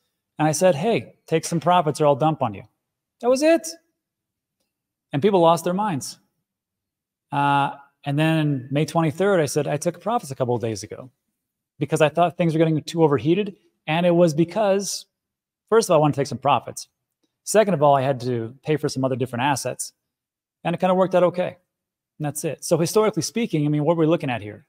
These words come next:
thirty-first of March, Bitcoin was seventy-one thousand. Now, here's another thing.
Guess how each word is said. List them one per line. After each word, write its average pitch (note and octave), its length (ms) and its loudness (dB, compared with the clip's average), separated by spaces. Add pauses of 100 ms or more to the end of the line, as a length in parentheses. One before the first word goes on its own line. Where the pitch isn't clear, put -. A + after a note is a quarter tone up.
thirty-first G#3 380 2
of D3+ 60 2
March, F3 380 2 (460)
Bitcoin F3+ 320 2
was E3+ 120 2
seventy-one E3+ 420 2
thousand. D#3+ 400 -2 (560)
Now, C#3+ 80 -4
here's F#3+ 160 2
another F3 200 2
thing. A2 220 -16